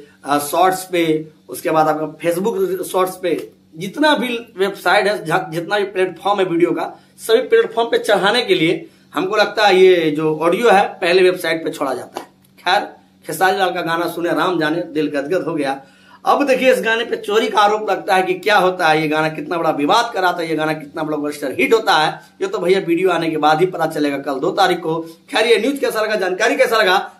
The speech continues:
और खेसारी लाल यादव का जो गाना वायरल हो चुका है उसको आप लोगों ने अभी तक सुना है कि नहीं सुना है, कमेंट बॉक्स में बताइएगा।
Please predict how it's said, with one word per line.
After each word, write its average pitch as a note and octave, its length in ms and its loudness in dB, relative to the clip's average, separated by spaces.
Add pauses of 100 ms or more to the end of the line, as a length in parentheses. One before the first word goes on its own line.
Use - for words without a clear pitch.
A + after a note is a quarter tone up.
और D3+ 120 -6
खेसारी G3+ 400 0
लाल F#3+ 220 4
यादव F#3 240 2
का F#3 60 -2
जो E3+ 120 0
गाना D#3+ 220 0
वायरल D3+ 240 2
हो C#3+ 160 0
चुका F3+ 220 -4
है D#3+ 80 2
उसको E3 240 -4
आप G3+ 140 0
लोगों F#3+ 140 -4
ने F#3+ 60 0
अभी F3 140 -4
तक E3 120 -6
सुना B3 160 -2
है C4+ 100 4
कि A3+ 100 -2
नहीं A#3 100 0
सुना A#3 220 -2
है, G3+ 220 2 (280)
कमेंट C#4+ 220 6
बॉक्स C4+ 160 2
में A#3 100 4
बताइएगा। G#3 440 2